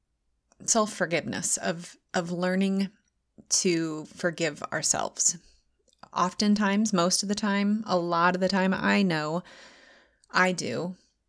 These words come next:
blame myself for things that I've done or didn't do. And I'm really hard on myself. For example, not having my podcast prepared and ready to go for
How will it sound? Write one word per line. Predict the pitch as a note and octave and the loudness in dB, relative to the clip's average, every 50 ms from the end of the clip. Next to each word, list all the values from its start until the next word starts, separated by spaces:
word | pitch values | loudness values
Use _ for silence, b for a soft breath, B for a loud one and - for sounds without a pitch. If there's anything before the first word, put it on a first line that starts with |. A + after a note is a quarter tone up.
| _ _ _ _ _ _ - | _ _ _ _ _ _ -12
blame | F3+ F3+ F#3+ G3+ G#3+ A3+ G#3 | -6 -2 0 2 4 2 2
myself | E3+ - - - - - - - - - - - - | 0 -2 -2 -2 -2 -2 -2 -2 -4 -6 -10 -14 -12
for | - - - F#3 F3 F3+ | -10 -4 -2 0 0 0
things | F3+ - - F3 E3 D#3+ E3 F3 F3 - - - - - | -2 -4 -6 -6 -6 -6 -6 -4 -2 -2 -2 -2 -2 -4
that | - E3+ F3 F3 | -4 -2 2 2
I've | F3+ F#3 F3 - | 2 2 2 2
done | G#3 G#3+ G3 D#3+ C#3+ | 2 2 2 0 -2
or | - - E3+ E3+ F3 | -2 -2 0 0 0
didn't | F3+ - - D3+ D3 C#3+ E3+ F3 D3 A#2 | 0 0 0 0 0 0 0 -2 -2 0
do. | E3 G3 G#3+ G#3 E3 A2 F2+ E3 D#3+ - _ _ _ _ _ _ | 2 2 4 4 2 0 -2 -6 -10 -16 _ _ _ _ _ _
And | - E3+ E3 E3 F3 | -4 -4 -2 -2 -2
I'm | F3+ F3+ F3 | -2 -2 -2
really | E3 E3 E3+ F3+ | -4 -4 -2 -2
hard | F3+ E3+ G3 A3 C4+ | -2 0 0 0 2
on | C4+ | 0
myself. | G3 C3+ E3 - - - G2+ - - - - - - _ _ - | 0 0 0 0 0 0 0 -4 -6 -8 -12 -14 -16 _ _ -8
For | - C#3 | -6 -6
example, | C3+ C3+ D3 C#3 C3 D3 E3 G3 | -6 -6 -6 -6 -6 -4 -2 0
not | G3+ G3 E3+ D3+ C#3+ D#3 D#3+ - - - | 0 0 0 0 -2 -2 -2 -2 0 -2
having | - - E3+ D#3+ E3 F3 E3 | 0 0 -2 -2 -2 -2 -4
my | E3 D#3+ E3 | -4 -4 -4
podcast | - F3+ F3 F#3 F#3 - E3 C3+ C#3 C3+ - - | -2 -2 -2 -2 -2 -2 -2 -2 -2 -2 -4 -6
prepared | - E3+ E3 E3+ F3 D#3 D#3+ D3 | -6 -6 -6 -4 -2 -4 -4 -4
and | C3+ D#3 D#3 | -6 -6 -6
ready | D#3 D3+ D3+ D#3 D#3 D#3 D#3 - - | -4 -4 -6 -6 -8 -10 -14 -8 -4
to | - - - D#3 | -2 -2 -2 -4
go | D3 E3 D3+ D3 | -6 -6 -6 -6
for | D3 - - D#3 D3 D3 D3+ D3+ F3 - | -8 -8 -8 -8 -8 -8 -10 -10 -14 -18